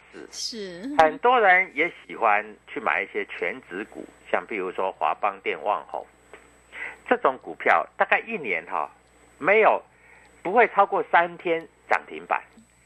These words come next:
Speaker 1: 没有错啦啊！你买来中长期，那随便你嘛，对不对啊？它每天涨个三毛，涨个五毛，跌个一毛，跌个两毛，涨个五毛，涨个一块。各位，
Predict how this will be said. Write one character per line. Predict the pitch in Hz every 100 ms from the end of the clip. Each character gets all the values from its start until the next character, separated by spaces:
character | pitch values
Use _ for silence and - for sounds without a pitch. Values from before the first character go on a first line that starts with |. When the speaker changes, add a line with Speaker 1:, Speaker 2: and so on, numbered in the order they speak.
| _ _ -
Speaker 1:
没 |
有 | 233 170
错 | - 208
啦 | 113 76 - -
啊！ | 120 104 80 - _ _ _
你 | 147 208 - -
买 | 143 117
来 | 120 151
中 | 190 185
长 | 104 117
期， | - 80 80 - - - _
那 | 139
随 | - 95
便 | 143 107
你 | 80 62
嘛， | 60 58 - - _ _ _
对 | 135
不 | 123
对 | 139 113 - _ _
啊？ | - 123 98 - - - -
它 | - 202
每 | - 123
天 | 185 196
涨 | 190 120 101
个 | 110
三 | 170 147
毛， | 113 110
涨 | 113 82
个 | 90
五 | 85 82
毛， | 85 85
跌 | 107 131
个 | 147 139
一 | 151
毛， | 117 95
跌 | 110 98
个 | 104
两 | 82 67
毛， | 78 -
涨 | - 87
个 | -
五 | 113 - 98
毛， | 95 123
涨 | - 87
个 | 90 87 - _ _ _
一 | -
块。 | - 147 87 - _ _ _ _ _
各 | 214
位， | 190